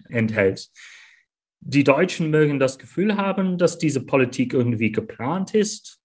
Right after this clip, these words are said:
nur weil sie ein Jahrzehnt lang darüber diskutiert hat. Aber in Wirklichkeit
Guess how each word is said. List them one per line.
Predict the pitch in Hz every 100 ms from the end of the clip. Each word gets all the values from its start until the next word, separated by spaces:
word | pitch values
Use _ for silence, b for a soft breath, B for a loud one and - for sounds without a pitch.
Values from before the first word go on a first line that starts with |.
| _
nur | 127 165
weil | 165 165 156
sie | 151 160 147 151
ein | 127
Jahrzehnt | 127 139 139 - 143 143 -
lang | 139 131 123
darüber | 127 123 131 123
diskutiert | 117 117 - 120 - 113 101 -
hat. | - - -
Aber | 131 117
in | 123 123
Wirklichkeit | 117 147 202 175 - 175 170 -